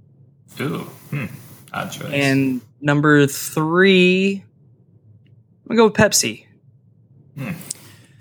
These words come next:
Speaker 1: All right. Uh, my turn. Okay. Mine, I would say Coke is number one. I would say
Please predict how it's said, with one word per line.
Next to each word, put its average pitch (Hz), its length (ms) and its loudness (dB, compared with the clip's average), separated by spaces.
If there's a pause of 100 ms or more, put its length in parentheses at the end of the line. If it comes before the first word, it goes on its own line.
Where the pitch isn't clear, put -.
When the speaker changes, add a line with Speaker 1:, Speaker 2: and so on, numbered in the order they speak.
(1400)
Speaker 1:
All 110 80 -14
right. 98 220 -10 (200)
Uh, 82 480 -2
my 90 120 -2
turn. 131 280 -4
Okay. 92 320 -2
Mine, 131 320 0
I 127 200 0
would 131 100 2
say 120 140 0
Coke 131 220 2
is 110 100 -4
number 110 240 2
one. 120 280 -2 (920)
I 92 100 2
would 92 160 0
say 85 680 0